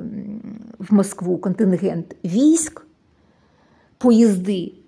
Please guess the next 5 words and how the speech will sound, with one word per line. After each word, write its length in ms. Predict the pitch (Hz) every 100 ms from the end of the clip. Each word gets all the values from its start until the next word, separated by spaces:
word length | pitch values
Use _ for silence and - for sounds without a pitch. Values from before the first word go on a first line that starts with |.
| _
везуть 760 | 180 220 185 196 170 - - - _ _ _ _ _ _ _ _ _ _ 180
людей, 500 | 175 175 254 320 254
які 360 | 262 - 240
хочуть 480 | 240 - 233 226 208
попрощатися. 1000 | 214 196 202 - 202 190 196 185 - -